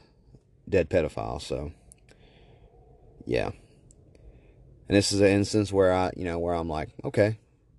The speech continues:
Now, had he only killed Jerry Wayne Ray, I probably wouldn't even mention him in, in this episode. So, because it's one less pedophile in the world. But, you know, Gary Lee Blanton,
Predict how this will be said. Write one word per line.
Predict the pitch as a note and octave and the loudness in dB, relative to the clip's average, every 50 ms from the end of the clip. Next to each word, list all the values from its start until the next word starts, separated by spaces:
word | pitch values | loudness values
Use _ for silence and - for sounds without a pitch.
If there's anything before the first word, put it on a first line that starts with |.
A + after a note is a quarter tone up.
| _ - | _ -2
Now, | F2+ G2 F#2 | 0 0 4
had | G#2+ B2 A#2+ A#2 | 4 4 4 4
he | B2 A#2+ A2 | 4 4 4
only | A#2 C#3 D3+ D3 | 4 4 2 2
killed | - - D3 C#3+ C3 | 6 8 8 8 8
Jerry | B2 C3+ C#3 C3+ C#3 | 6 6 6 6 4
Wayne | C3+ C3+ C3 C3 C3 | 2 2 0 0 0
Ray, | C3 C3+ C#3+ D3 D3+ - _ _ _ _ _ _ _ _ _ _ - - - | 0 0 0 0 -2 -6 _ _ _ _ _ _ _ _ _ _ -20 -14 -10
I | - | -4
probably | - - B2 A#2+ A2+ | 2 6 6 8 8
wouldn't | A2+ A2+ A2 A2+ | 8 6 4 4
even | A2 G#2 G2+ | 2 0 2
mention | G#2+ A2 G#2 - G2+ | 0 0 -2 -2 -4
him | G2 G2 F#2 | -4 -4 -4
in, | F#2 - - | -4 -6 -8
in | - F#2 D#2+ F#2 | -8 -8 -8 -8
this | F#2+ - - | -6 -4 -4
episode. | F#2+ F#2 - C#2+ - C#2 - A#1 A#1 A#1+ | -4 -4 -6 -8 -8 -8 -8 -8 -10 -12
So, | - - D#2 D#2 D#2 D#2+ _ _ _ _ _ _ _ _ _ _ _ _ _ _ _ _ _ _ - - - _ _ _ _ _ _ _ _ _ _ _ _ _ _ _ - _ - | -10 -8 -8 -8 -8 -10 _ _ _ _ _ _ _ _ _ _ _ _ _ _ _ _ _ _ -20 -20 -20 _ _ _ _ _ _ _ _ _ _ _ _ _ _ _ -20 _ -2
because | - - B2+ | 4 4 4
it's | G#2+ G2 | 4 4
one | G2+ G#2 G#2 | 2 2 4
less | G#2 G2 F#2+ - | 4 2 2 2
pedophile | - A#2 G2+ F#2+ - F2 E2+ E2 | 2 2 2 2 0 -2 -2 -2
in | E2 | -2
the | E2 | -2
world. | E2+ F#2+ G2 E2+ E2 E2 F2 - - _ _ _ _ _ _ _ _ _ - - - - - | -2 0 0 0 -2 -4 -8 -12 -16 _ _ _ _ _ _ _ _ _ -20 -20 -20 -6 0
But, | - G#2 | 2 4
you | A2 A2 | 4 4
know, | G#2+ G2+ G2 G2 G2 G2+ - - - - - - - - - - - - - - - - - - - - - B2+ A2+ - | 4 4 4 2 0 -2 -8 -14 -18 -18 -18 -18 -18 -18 -20 -20 -20 -20 -20 -20 -20 -20 -20 -18 -16 -14 -12 -12 -6 0
Gary | F#2 A2 A#2 A#2+ A2+ A2 | 6 8 8 8 8 8
Lee | A2 A#2+ C3+ C#3+ C3+ B2 | 6 4 4 4 2 0
Blanton, | A2 - - A2 - A2 B2+ C#3 B2+ G#2+ G#2+ A2 A2 - | -2 -6 -8 -2 0 0 2 2 0 0 -2 -2 -4 -6